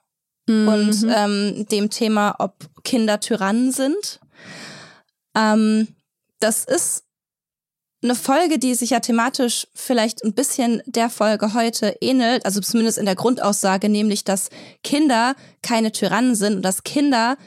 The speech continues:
Speaker 2: dabei nicht das Problem sind, sondern es um ganz andere Dinge geht und ganz anders angesetzt werden muss. Also da muss ich auch grad total dran denken, weil das ja im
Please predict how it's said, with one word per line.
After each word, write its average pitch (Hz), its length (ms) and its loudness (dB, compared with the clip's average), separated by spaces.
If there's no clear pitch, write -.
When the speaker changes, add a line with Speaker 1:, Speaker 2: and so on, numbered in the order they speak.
Speaker 2:
dabei 214 540 0
nicht 240 400 0
das 214 360 0
Problem 214 640 0
sind, 180 360 0
sondern 202 320 0
es - 180 -2
um 196 180 -4
ganz 190 320 0
andere 220 360 2
Dinge 196 240 0
geht 185 180 -2
und 185 120 -4
ganz 196 200 0
anders 190 360 -2
angesetzt 208 520 2
werden 175 240 0
muss. 175 400 -2
Also 214 140 2
da 226 140 2
muss 247 120 2
ich - 120 -4
auch 220 160 -2
grad 208 180 0
total 220 280 0
dran 220 180 2
denken, 208 240 -2
weil 190 100 2
das 190 140 -2
ja - 100 2
im 190 240 -2